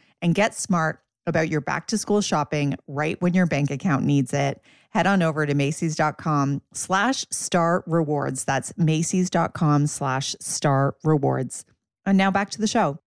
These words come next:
So you started as a lipstick brand, Nudiversal Lip Duo.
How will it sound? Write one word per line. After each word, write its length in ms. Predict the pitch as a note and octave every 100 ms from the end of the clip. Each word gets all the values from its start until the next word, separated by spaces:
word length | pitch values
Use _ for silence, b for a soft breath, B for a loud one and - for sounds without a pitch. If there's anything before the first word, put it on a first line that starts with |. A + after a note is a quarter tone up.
| _ _
So 120 | -
you 180 | B3+ B3+
started 440 | B3+ - B3 E4+ F4+
as 160 | F4
a 40 | C4
lipstick 460 | F#3+ - G3 F3
brand, 560 | D#3+ C#3 B2 D3+ G#3 - _ _
Nudiversal 840 | E3 F#3 G#3 F#3 F3+ - F3 E3+ -
Lip 160 | D#3+ D#3
Duo. 460 | - D#3 C#3+ C3+ C#3